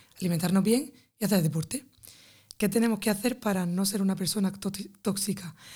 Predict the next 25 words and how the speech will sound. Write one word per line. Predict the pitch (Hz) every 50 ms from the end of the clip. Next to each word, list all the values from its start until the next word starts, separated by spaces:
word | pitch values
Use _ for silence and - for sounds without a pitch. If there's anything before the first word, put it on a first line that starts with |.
| - - - _
¿Qué | - 208
tenemos | 196 220 220 226 214
que | 214 214
hacer | 196 196 214 202 196
para | 214 202 196 190
no, | 185 190 196 202 202 196 196 -
mm, | 208 185 180 175 175 175 160 - - - - - - - - _ _ _
incluir | - 254 190 - 208 202 226 214
la | 220
toxicidad | 214 196 160 196 165 170 190 190
en | 190
nuestra | 196 190 196 190 180
vida? | 170 165 170 175
Pues | 160 190 180
mira, | 180 190 170 165 - - - - - - - - - - _ -
alguien | 226 214 226 254 240
tóxico | 247 247 240 - 247 - - 233 220
es | 202 196
alguien | 196 196 196 202 196 202 196 - - -
que | - 185
se | - - 190
queja, | - - 185 160 - - 190 190 - - _ - - _
es | - 254
alguien | 196 185 185 180 180 180 175 185 -
víctima, | - 226 156 190 196 - - - 196 196 196 196 196 196 196 -